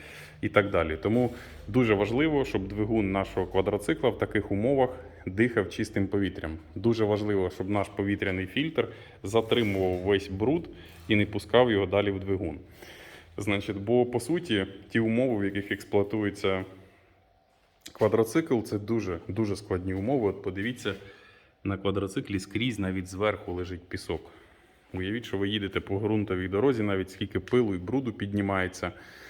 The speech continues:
От, і тому дуже важливо, щоб наш фільтр працював. Ну, перейдемо до обзору конструкції повітряного фільтра квадроциклів: Скорпіон, е, Хаммер, Форте Бравес, е,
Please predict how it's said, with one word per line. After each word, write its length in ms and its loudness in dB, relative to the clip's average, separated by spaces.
От, 280 0
і 60 -8
тому 240 0
дуже 380 0
важливо, 580 0
щоб 200 -2
наш 240 0
фільтр 300 0
працював. 560 -4
Ну, 140 2
перейдемо 560 4
до 120 4
обзору 380 2
конструкції 580 -2
повітряного 540 0
фільтра 380 -2
квадроциклів: 760 0
Скорпіон, 920 2
е, 500 4
Хаммер, 600 4
Форте 320 4
Бравес, 760 6
е, 640 2